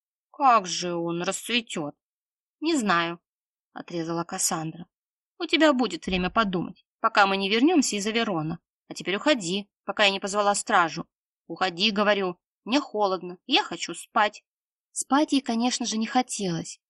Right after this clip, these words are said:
После всего пережитого она едва ли сумела бы закрыть глаза, но оставаться и дальше с баронетом-колдуном наедине было невозможно. Скорее бы утро, тогда она... Хотя нет,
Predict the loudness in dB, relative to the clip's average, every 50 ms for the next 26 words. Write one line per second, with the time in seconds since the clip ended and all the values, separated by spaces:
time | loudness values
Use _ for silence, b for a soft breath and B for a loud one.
0 | _ _ _ _ -6 -6 -4 -4 -6 -4 -4 -2 -2 -2 -2 -2 -4 -4 -4 -6
1 | -6 -2 -2 0 0 -2 -2 -4 -6 -8 -10 -8 -8 -8 -10 -10 _ _ -6 -2
2 | 0 2 2 2 2 4 4 6 4 4 2 0 -2 0 2 4 4 4 2 2
3 | 0 -2 -2 -2 -4 -4 -4 -6 -4 -6 -4 -4 -2 -2 -2 -4 -4 -6 -8 -10
4 | -14 _ _ _ _ _ _ _ _ -4 -4 -4 0 0 0 2 4 4 2 2
5 | 0 -4 -6 0 2 4 4 4 2 0 -4 -4 -4 0 0 2 2 2 0 -2
6 | -4 -6 -6 -6 -8 -6 -4 -4 -2 -2 -2 -2 -2 -2 -2 -2 -2 -4 -4 -6
7 | -4 0 2 2 2 2 0 -2 _ _ _ _ _ _ _ 2 2 2 2 0
8 | 0 0 -2 -2 0 0 0 -2 -2 -6 -8 -12 -14 -16 -20 _ _ _ _ _
9 | _ _ _ _ -14 -6 -4 -2 0 0 0 0 0 -2 -2 -2 0 0 0 0
10 | -2 -4 -8 -10 -10 -12 _ _ -12 -10 -6 -2 0 2 2 2 0 0 0 2
11 | 2 0 -2 -4 _ _ _ _ _ _ _ -10 -8 -6 -4 -2 -2 -2 -2 -2
12 | -4 -6